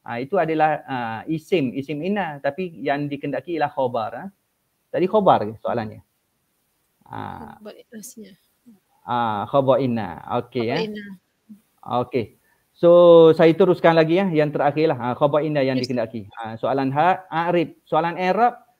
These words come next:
Speaker 1: saya nasihatkan pada pelajar, ah, maksudnya, eh, sama juga, bezakan di antara fi'il dengan isim. Selepas bezakan fi'il, fi'il ni ada tiga saja i'rabnya. Fi'il madhi, fi'il mudhari', fi'il amar.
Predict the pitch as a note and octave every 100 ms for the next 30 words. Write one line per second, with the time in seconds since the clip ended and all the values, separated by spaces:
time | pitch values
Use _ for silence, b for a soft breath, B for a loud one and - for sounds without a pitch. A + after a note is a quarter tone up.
0 | _ _ - E3+ F#3+ F3 F#3+ F3+ G#3 A3+
1 | B3 B3+ A3+ _ _ _ _ _ - E3
2 | F3 F3+ F3+ G#3+ A3 A3 A3 A#2+ D#3+ D#3
3 | D3+ D3 D3 C#3+ C#3+ C3+ D3 D3+ F#3 G#3
4 | A#3 G3 B2+ E3+ C#3+ D#3+ F#3+ G#3+ F#3 E3
5 | F#3 A#3+ A3+ D3 E3+ F#3 F#3+ F3+ E3 E3
6 | F3 F3 E3+ F3 E3+ E3 D#3 D3 G3 A3
7 | C4 C4 _ _ _ _ _ E3+ E3+ F#3
8 | F3+ D#3+ E3+ E3 F#3 F3 E3+ E3 G#3+ B3
9 | G#3+ F3+ G#3 G#3+ F#3 F3 F3+ D3 C#3+ A#2+
10 | A#2 A2+ A#2+ A#2 A2 G#2+ A2 B2 B2+ B2+
11 | C3+ F#3+ D3+ A#2+ C3 B2 B2+ E3+ C3 A2
12 | A2 F#2